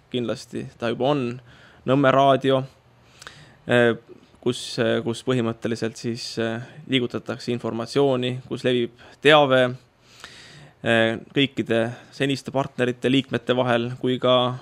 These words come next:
laiemas avalikkuses, kes, äh, järjest hakkavad, äh, juurde liiku-, liituma sellesse süsteemi. Tartu Hoiulaenuühistu Nõmme kontori, äh, vahetus läheduses on ka, äh, Nõmme turg,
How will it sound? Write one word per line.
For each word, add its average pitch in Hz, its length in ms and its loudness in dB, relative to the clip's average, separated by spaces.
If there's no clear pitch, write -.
laiemas 131 400 0
avalikkuses, 135 720 -2
kes, 127 220 -6
äh, 127 300 -2
järjest 135 340 -2
hakkavad, 131 560 -4
äh, 131 320 -2
juurde 170 320 2
liiku-, 107 400 -6
liituma 120 480 -4
sellesse 120 320 -6
süsteemi. 117 560 -6
Tartu 156 280 4
Hoiulaenuühistu 147 640 4
Nõmme 151 220 4
kontori, 123 500 2
äh, 120 400 -8
vahetus 120 360 2
läheduses 117 540 0
on 113 160 -4
ka, 113 340 -2
äh, 113 140 -4
Nõmme 123 260 2
turg, 131 380 2